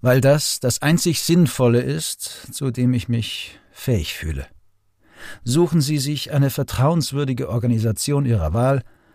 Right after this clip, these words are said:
Mission Lifeline, ein Verein meines Vertrauens, steht hier unten in den Shownotes.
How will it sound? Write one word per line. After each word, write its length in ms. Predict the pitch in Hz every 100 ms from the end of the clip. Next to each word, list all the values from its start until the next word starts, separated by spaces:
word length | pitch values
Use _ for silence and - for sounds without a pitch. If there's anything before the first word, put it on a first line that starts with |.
| _ _ -
Mission 280 | 139 - 131
Lifeline, 580 | 123 147 - 87 73 -
ein 140 | 113
Verein 360 | - - 127 131
meines 240 | 117 117
Vertrauens, 440 | 117 - 127 117
steht 220 | - 117 -
hier 200 | 123 139
unten 320 | 127 - 127
in 100 | 117
den 120 | 120
Shownotes. 720 | - 131 104 80 - -